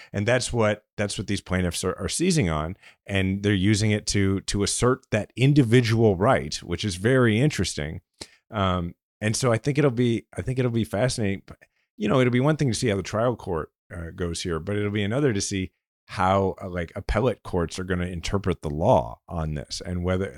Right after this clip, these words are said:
like, because it is not the most specific of terms, right? Um, but it reminds me of, there's lots of stuff that's in state constitutions that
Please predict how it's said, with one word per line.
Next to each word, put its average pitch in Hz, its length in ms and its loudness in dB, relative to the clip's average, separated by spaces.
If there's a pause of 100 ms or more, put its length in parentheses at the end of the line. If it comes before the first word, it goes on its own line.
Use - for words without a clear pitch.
like, 90 260 -8 (280)
because 117 260 2
it 135 140 4
is 143 220 4
not 143 360 2 (140)
the 117 100 -6
most 127 240 4
specific - 560 2
of 85 120 -2
terms, 64 640 -2
right? 104 320 2 (340)
Um, 92 360 2 (500)
but 127 80 4
it 143 80 4
reminds 151 400 0
me 117 140 0
of, 107 180 0
there's 123 240 2
lots 135 240 2
of - 100 0
stuff - 380 -4
that's 90 200 -2
in 95 140 2
state 95 260 0
constitutions 87 840 -2
that 85 200 0